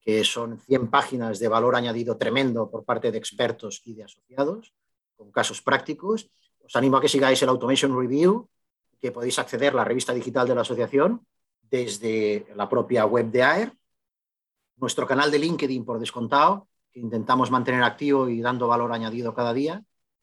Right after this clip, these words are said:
y, y tenéis mi móvil a disposición.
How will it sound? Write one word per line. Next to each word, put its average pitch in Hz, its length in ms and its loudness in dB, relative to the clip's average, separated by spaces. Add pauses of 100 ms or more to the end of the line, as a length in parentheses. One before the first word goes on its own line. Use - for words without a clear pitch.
(160)
y, 110 1000 -6 (180)
y - 100 -20
tenéis 107 360 -2
mi 127 140 2
móvil 107 580 0 (340)
a 113 80 -2
disposición. 117 1080 2